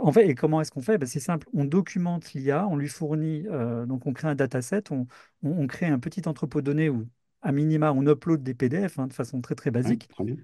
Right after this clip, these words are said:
Speaker 1: Mais en tout cas, on, on nourrit l'I A
Speaker 2: Donc, pour
Speaker 1: avec
Speaker 2: ça,
Speaker 1: des
Speaker 2: on, on
Speaker 1: contenus.
Speaker 2: prend un compte privé ou d'entreprise ?
Speaker 1: Alors, euh, alors effectivement, par rapport à, bon,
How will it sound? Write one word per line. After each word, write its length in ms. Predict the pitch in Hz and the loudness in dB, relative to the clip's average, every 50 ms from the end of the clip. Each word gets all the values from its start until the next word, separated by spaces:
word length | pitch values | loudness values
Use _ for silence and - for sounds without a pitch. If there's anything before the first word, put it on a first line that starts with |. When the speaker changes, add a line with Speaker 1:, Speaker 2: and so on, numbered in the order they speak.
| - | 0
Speaker 1:
Mais 60 | - 139 | 2 2
en 60 | 151 | 2
tout 140 | 151 190 165 | 2 2 2
cas, 240 | - 180 165 160 - - - - - _ _ - | 4 4 4 4 2 -2 -14 -20 -20 _ _ 2
on, 200 | 190 151 160 208 240 | 4 4 4 4 4
on 120 | 156 143 151 | 6 8 10
nourrit 380 | 170 196 208 202 208 202 202 | 10 10 10 10 8 6 4
l'I 220 | 165 165 160 160 165 | 2 2 0 2 2
A 140 | 165 165 | 2 4
Speaker 2:
Donc, 140 | 165 113 - | 2 2 2
pour 100 | - 123 | 4 4
Speaker 1:
avec 100 | 127 143 | 6 8
Speaker 2:
ça, 100 | 143 147 | 8 8
Speaker 1:
des 60 | 143 131 - | 8 8 6
Speaker 2:
on, 160 | 117 117 - | 4 4 4
on 60 | - | 4
Speaker 1:
contenus. 60 | 98 107 | 4 6
Speaker 2:
prend 120 | 123 127 | 8 6
un 60 | 127 | 6
compte 300 | 123 - 135 123 - - | 6 6 4 2 2 0
privé 420 | - - - - 135 123 139 147 143 | -8 -6 -2 -2 2 4 4 4 6
ou 80 | 135 | 4
d'entreprise ? 640 | 127 123 120 - 131 127 - - 143 151 160 160 - _ _ _ _ _ _ _ _ _ _ _ _ - - _ _ _ - | 4 4 2 2 0 0 0 0 0 0 0 -4 -8 _ _ _ _ _ _ _ _ _ _ _ _ -20 -20 _ _ _ 2
Speaker 1:
Alors, 300 | - 147 143 151 147 - - 226 | 6 8 8 8 8 6 6 8
euh, 500 | 156 151 151 143 143 139 139 139 143 185 | 8 10 10 10 10 8 8 6 6 6
alors 160 | 233 147 156 170 | 6 6 6 6
effectivement, 460 | 190 - 233 202 - 190 165 139 127 | 6 2 0 -2 -2 -2 -2 -2 0
par 120 | - 165 | 2 2
rapport 360 | 160 175 165 - 202 190 165 | 2 2 2 2 2 2 4
à, 220 | 165 151 139 139 151 | 4 4 4 2 0
bon, 220 | 147 135 135 127 | -2 -4 -8 -8